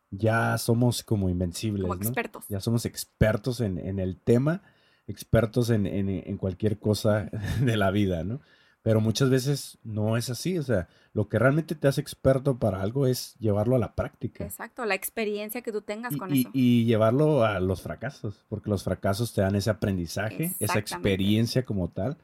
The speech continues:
Speaker 2: Aquí es donde
Speaker 1: Que
Speaker 2: todos los puntos se conectan.
Speaker 1: todo, todo se conecta aquí, porque realmente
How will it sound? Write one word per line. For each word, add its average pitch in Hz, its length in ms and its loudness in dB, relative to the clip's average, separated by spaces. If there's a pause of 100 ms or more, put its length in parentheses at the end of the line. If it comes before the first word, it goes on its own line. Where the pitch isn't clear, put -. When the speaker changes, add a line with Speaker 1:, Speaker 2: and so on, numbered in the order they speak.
(180)
Speaker 2:
Aquí 202 160 -6
es 202 40 -4
donde 220 140 -2
Speaker 1:
Que 208 60 -12
Speaker 2:
todos - 180 0
los 220 140 0
puntos 220 240 -4
se 262 80 -2
conectan. 202 360 -6
Speaker 1:
todo, 123 220 6
todo 135 180 4
se 147 140 0
conecta 107 380 -2
aquí, 139 260 -4 (320)
porque 113 260 2
realmente 127 600 6